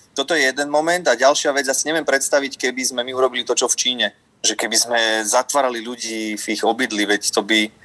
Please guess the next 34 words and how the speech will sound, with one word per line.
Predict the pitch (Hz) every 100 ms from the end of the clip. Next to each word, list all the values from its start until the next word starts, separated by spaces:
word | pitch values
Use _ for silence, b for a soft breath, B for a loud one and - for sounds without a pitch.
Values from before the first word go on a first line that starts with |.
| B
to | -
by | 107 113
nás, | 107 107 - -
e, |
ukameňovali | 110 104 101 127 131 104 95 98
tí | 101 104
ľudia. | 110 123
Čiže | 120 123 123 123 b b - 127
my |
musíme | 139 156 170 160
sa | 151
snažiť | 139 143 139 139
v | 135
rámci | 135 135
tohto | 139 143 143
nášho | 139 139
priestoru | 127 127 127 139 131 135 135 127 -
ľuďom | 120 139 139 135 131 - _ - _ _ _ - - 127
odporúčať | - 139 143 139 135
veci. | 120 127 - 143 139 - B B B B -
Nemôžeme | 107 117 127 131 127 120
nikomu | 120 135 127
nič | 123 -
prikazovať. | - 131 127 120 120 123
Už, | 113 -
e, | - 87 82
pamätáte | 120 127 127 123 127
si | -
aj | 123 117 - -
to | 120 120 113 -
testovanie, | - 123 - 123 113
keď | 113 120 120
sa |
robilo | 120 117 123 113 -